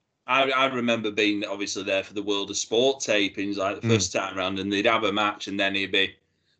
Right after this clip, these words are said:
Speaker 1: probably about five, ten, five or ten minutes, and we've got our next bit now, and
Speaker 2: Yeah.
Speaker 1: get in positions and what have you, and let people who have left, like, get people filling up the seats, and
Speaker 2: Yeah.
Speaker 1: oh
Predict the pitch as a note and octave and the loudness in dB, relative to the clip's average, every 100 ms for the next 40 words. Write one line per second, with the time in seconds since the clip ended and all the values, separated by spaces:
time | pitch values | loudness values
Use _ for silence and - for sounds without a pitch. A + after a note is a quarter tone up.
0 | - G#2 G2+ G2 G2 - - G2+ F#2 - | -8 0 2 2 0 -2 -2 0 0 -2
1 | G2+ G2+ - A#2 A2 G#2 - G#2 G#2 G#2+ | -2 -4 -2 0 2 0 0 0 2 2
2 | G2+ G#2+ G2 G2+ G2 F#2+ F#2+ G2+ - - | 0 -6 -6 -2 0 -2 0 -2 -4 -2
3 | F#2 F#2 F#2 F#2+ F#2+ F#2 F2+ _ _ D3 | -2 0 -2 -2 -2 -6 -8 _ _ -4
4 | D3 G#2 E2+ _ _ _ - D#3 D3 D3+ | -2 -2 -6 _ _ _ -2 2 4 2
5 | D3 D#3 D#3 - A#2+ A#2+ A#2 A2 G#2+ G#2 | 2 2 2 0 0 0 -2 -2 -2 -2
6 | G#2 G2+ G#2 G2+ G#2 A2+ - A#2+ G#2+ A2+ | -4 -2 -2 -2 0 -2 -2 -6 -4 -4
7 | A2 A2 G#2+ G#2 G#2+ G#2+ - - G#2+ G2+ | -2 0 -2 0 2 2 -2 -6 -4 -4
8 | F#2+ G#2+ A2 - A#2 G#2 A2 G#2 - G#2 | -6 -4 -4 -4 -4 -2 -2 -6 -2 0
9 | G#2 G#2+ G#2 G2+ G#2 G2+ G#2 G#2 - F2+ | 0 -2 -4 -4 0 0 0 -4 -6 -6
10 | F#2+ _ - - C3 A#2 G2+ D3 | -6 _ -20 -10 -4 0 2 0